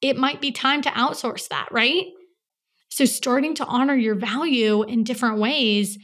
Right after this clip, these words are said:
as a C E O and really looking at yourself like that. And that brings me to point number two. The second trend that I see is a C E O leader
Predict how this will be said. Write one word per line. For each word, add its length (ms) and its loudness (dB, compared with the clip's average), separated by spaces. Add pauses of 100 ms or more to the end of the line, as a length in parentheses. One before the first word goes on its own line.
(260)
as 320 -2
a 60 -4
C 400 -2
E 40 0
O 320 -2
and 240 0
really 300 0
looking 480 0
at 100 -2
yourself 440 -6
like 180 -8
that. 220 -2
And 100 4
that 220 2
brings 320 0
me 100 2
to 80 4
point 300 0
number 180 2
two. 580 -4 (280)
The 100 2
second 560 -4 (220)
trend 440 0
that 160 0
I 120 2
see 520 -2 (280)
is 180 2
a 80 2
C 460 -2
E 40 0
O 600 0
leader 600 0